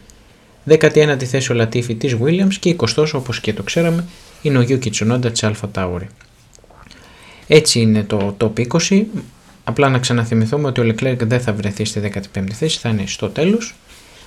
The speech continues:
Ε, ο αγώνας της Κυριακής ξεκινά εδώ για ώρα Ελλάδος στις εννιά από το Μόντρεαλ, αυτή την όμορφη πόλη του Καναδά.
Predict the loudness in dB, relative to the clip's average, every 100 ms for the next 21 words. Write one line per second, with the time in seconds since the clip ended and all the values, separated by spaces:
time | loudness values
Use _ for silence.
0 | -20 -20 -20 -20 -20 -16 -6 -4 -4 -4
1 | -4 -6 -6 -8 -2 2 4 6 4 4
2 | -2 -2 0 0 0 0 -2 -2 -4 -2
3 | 0 2 2 2 2 2 2 2 2 2
4 | 0 -2 -2 -2 0 0 0 0 -4 -12
5 | _ -4 -4 -2 -4 -2 -4 -4 -2 0
6 | 2 2 2 0 -8 -14 -10 -6 -4 -2
7 | 0 0 -4 -10 -8 -4 -4 -4 -6 -6
8 | -4 -2 0 -2